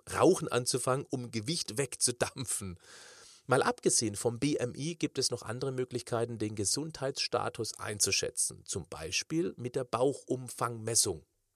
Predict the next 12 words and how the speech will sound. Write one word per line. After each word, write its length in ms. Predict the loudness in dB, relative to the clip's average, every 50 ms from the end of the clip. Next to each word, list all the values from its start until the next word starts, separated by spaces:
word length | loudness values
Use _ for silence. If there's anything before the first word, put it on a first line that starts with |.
| _ _ _ _ _
Schnapp 420 | -4 -2 2 2 2 2 _ -4
dir 180 | -2 -2 -2 -2
ein 100 | -2 -4
Maßband 640 | -2 0 0 0 2 2 2 2 2 -2 -8 -10
und 240 | -6 -4 -4 -4 -4
lege 280 | -2 -2 -2 0 2 0
das 180 | 0 0 -4
in 100 | -6 -8
Bauchnabelhöhe 840 | -6 -4 0 0 0 -2 -2 -4 -4 -2 -2 -4 -4 -4 -2 -2 0 0
um 260 | -2 -2 -6 -6 -2
deinen 360 | -2 0 0 0 -2 -4 -4
Bauch. 360 | -2 0 0 0 0 -2 -4